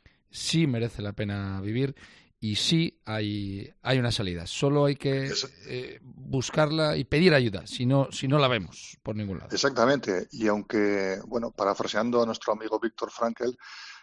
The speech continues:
Speaker 2: aunque esté nublado, el sol existe. Aunque no lo vea, el sol existe. Aunque no tenga motivos ahora para vivir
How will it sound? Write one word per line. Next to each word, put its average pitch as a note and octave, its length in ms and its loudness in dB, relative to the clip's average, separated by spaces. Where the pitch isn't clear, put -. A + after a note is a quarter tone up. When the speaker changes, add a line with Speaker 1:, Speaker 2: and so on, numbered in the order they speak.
Speaker 2:
aunque A2+ 280 2
esté E3 200 2
nublado, C3+ 640 4
el G2+ 260 -4
sol B2 480 0
existe. G2+ 600 -4
Aunque G#2 200 -6
no C#3 80 6
lo E3 140 10
vea, B2 220 2
el G2 80 -8
sol G2 260 -4
existe. - 480 -8
Aunque - 240 -10
no A2+ 100 -4
tenga B2 220 -2
motivos A#2 520 -2
ahora G2+ 220 -2
para G#2+ 180 -4
vivir G#2+ 360 -6